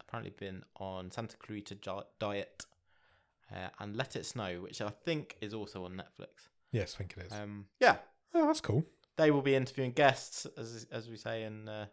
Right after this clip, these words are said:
Speaker 1: uh, the first of many, I think.
Speaker 2: There's a podcast trailer.
Speaker 1: Podcast video trailer. I mean,
Speaker 2: Is it going on to Netflix?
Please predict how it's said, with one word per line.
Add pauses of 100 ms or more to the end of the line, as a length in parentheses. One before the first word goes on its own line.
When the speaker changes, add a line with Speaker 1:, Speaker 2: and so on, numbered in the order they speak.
(220)
Speaker 1:
uh,
the
first
of
many,
I
think. (420)
Speaker 2:
There's
a
podcast
trailer.
Speaker 1:
Podcast
video
trailer. (460)
I
mean,
Speaker 2:
Is
it
going
on
to
Netflix?